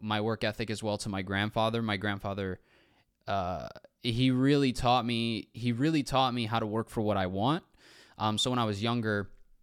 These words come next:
you know, I would want an Xbox, I would want games, I would want this, I'd want that, you know, he would get those things for me, but, you know, in return, I'd have to do something for him,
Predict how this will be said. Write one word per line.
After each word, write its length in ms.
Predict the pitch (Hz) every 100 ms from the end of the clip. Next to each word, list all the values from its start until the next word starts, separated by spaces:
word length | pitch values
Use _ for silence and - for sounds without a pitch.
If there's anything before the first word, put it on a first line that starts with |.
| _ _ - _ -
you 120 | 110 110
know, 240 | 104 101
I 140 | 90
would 120 | 104 101
want 240 | 104 104
an 60 | 98
Xbox, 380 | - 104 95
I 40 | 98
would 80 | 98
want 180 | 92
games, 360 | 95 90 85 92
I 60 | 95
would 100 | 92
want 160 | 87
this, 180 | 101 92
I'd 80 | 90
want 160 | 82 104
that, 240 | 107 110
you 80 | 110
know, 140 | 113
he 140 | 120 120
would 160 | 123
get 140 | 120 131
those 220 | 113 -
things 200 | 110 104
for 220 | - 131
me, 160 | 131 120
but, 380 | 104 104 101
you 80 | 113
know, 220 | 107 104
in 140 | 104 120
return, 380 | 113 - 127 117
I'd 120 | 101
have 140 | 107
to 60 | -
do 180 | 98 113
something 320 | 113 98 98
for 120 | -
him, 360 | - 123 107 90